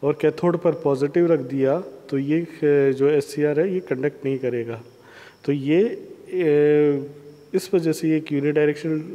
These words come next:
device है, और unidirectional device होने की वजह से हम इसमें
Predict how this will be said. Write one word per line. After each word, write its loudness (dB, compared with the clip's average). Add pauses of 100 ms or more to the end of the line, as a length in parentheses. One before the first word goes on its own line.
(140)
device 0
है, -4 (680)
और 2
unidirectional 2
device 2
होने 0
की -2
वजह 2
से 0 (180)
हम 0
इसमें -2